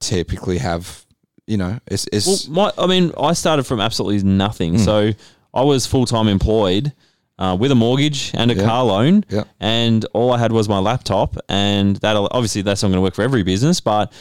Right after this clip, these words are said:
Speaker 2: with so many opportunities online for anyone at the moment, um, you can start from absolutely nothing. Um, I,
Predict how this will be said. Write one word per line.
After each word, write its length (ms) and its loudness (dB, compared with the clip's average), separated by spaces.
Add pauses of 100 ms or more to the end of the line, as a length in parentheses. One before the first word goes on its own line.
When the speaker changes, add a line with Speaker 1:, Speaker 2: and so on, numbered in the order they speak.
(260)
Speaker 2:
with 120 0
so 160 0
many 140 2
opportunities 460 0
online 400 0
for 100 -4
anyone 420 -2
at 80 -4
the 60 -8
moment, 540 0 (320)
um, 340 -2
you 100 -8
can 140 0
start 220 -2
from 100 -2
absolutely 360 -2
nothing. 500 -2
Um, 200 -2
I, 220 0